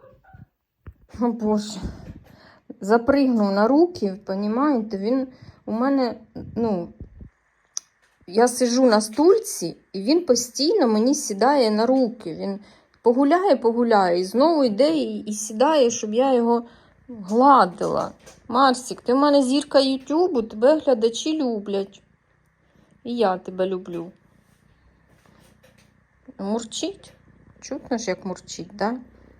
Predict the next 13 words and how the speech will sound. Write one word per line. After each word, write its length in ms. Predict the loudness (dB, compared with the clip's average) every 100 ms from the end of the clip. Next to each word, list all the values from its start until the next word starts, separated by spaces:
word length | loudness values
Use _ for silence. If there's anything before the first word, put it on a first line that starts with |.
| _ -20 _ _ _ _ -6
Познімаю 640 | -4 -2 0 0 0 0
вам. 260 | -2 -4 -6 -10 -16
В 60 | -8
те-, 180 | -2
в 140 | -2 0
темряві 600 | 4 4 4 -2 -2 2
Марсіка, 680 | 4 4 4 -4 -8 -4 -4
міс-, 240 | -4 -4
замість 420 | -2 0 -2 -6
секонд-хендів 680 | -4 -2 -4 0 0 0 -4
буде 300 | -12 -10 -6
в 80 | -6
нас 260 | -6 -8